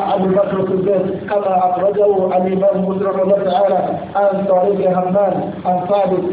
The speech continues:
عن أنس بن مالك رضي الله تعالى عنه وارضاه، قال: حدثه أبو بكر رضي الله عنه الجمع، قال: "قلت لرسول الله: لو نظر أحدهم إلى قدميه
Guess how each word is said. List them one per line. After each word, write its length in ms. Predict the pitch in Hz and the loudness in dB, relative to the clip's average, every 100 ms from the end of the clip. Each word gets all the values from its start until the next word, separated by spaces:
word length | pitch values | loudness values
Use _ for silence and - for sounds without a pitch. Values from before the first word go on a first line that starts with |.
| - | -4
عن 120 | 196 | -2
أنس 240 | 185 202 196 196 | 0 0 0 0
بن 140 | 190 | 2
مالك 400 | 202 185 165 - - 202 | 2 2 0 -4 -4 -2
رضي 260 | 196 196 | 0 0
الله 420 | 190 190 190 185 190 | 2 2 2 2 0
تعالى 280 | 180 190 190 | 2 2 0
عنه 260 | 190 190 | 0 0
وارضاه، 380 | 185 180 190 - - - | 0 2 0 -2 -6 0
قال: 200 | 202 196 | 2 2
حدثه 800 | 185 202 196 202 190 190 185 175 | 2 0 0 0 2 2 2 2
أبو 140 | 190 | 2
بكر 260 | 185 185 180 160 160 160 202 | 2 0 0 -2 -2 -4 -2
رضي 260 | 208 202 | 0 2
الله 220 | 196 196 180 | 2 2 0
عنه 180 | 190 | 0
الجمع، 340 | 185 190 202 180 - - - - | 0 2 0 0 -2 -6 -8 -2
قال: 220 | 185 202 | 2 2
"قلت 300 | 190 208 214 | 2 0 0
لرسول 520 | 202 208 190 202 208 202 | 2 2 2 2 2 2
الله: 260 | 202 190 151 - - 147 | 2 2 0 -4 -6 -2
لو 380 | 151 196 190 | 0 2 2
نظر 440 | 185 196 190 185 180 | 2 0 2 2 2
أحدهم 560 | 190 185 196 185 190 190 | 2 0 0 0 0 2
إلى 160 | 185 | 2
قدميه 540 | 185 180 185 180 214 | 2 2 2 2 2